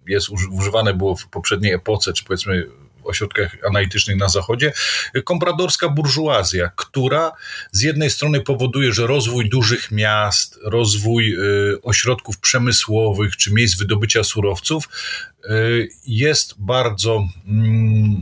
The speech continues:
jest bardzo progresywny i porównywalny z wiodącymi trendami globalnymi na świecie. Natomiast jednocześnie w tym samym czasie prowincja,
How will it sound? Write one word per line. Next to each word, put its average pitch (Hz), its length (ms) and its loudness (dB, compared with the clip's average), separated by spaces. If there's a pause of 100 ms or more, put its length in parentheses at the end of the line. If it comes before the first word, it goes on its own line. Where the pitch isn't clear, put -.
(120)
jest 110 240 2
bardzo 120 260 2
progresywny 120 920 0
i 110 200 -4
porównywalny 123 840 0
z 92 80 2
wiodącymi 117 600 2
trendami 113 540 2
globalnymi 110 560 2
na 101 120 2
świecie. 123 640 0 (440)
Natomiast 147 720 2
jednocześnie 143 680 0
w - 40 -6
tym 151 220 0
samym 131 380 2
czasie 135 560 0 (280)
prowincja, 131 840 2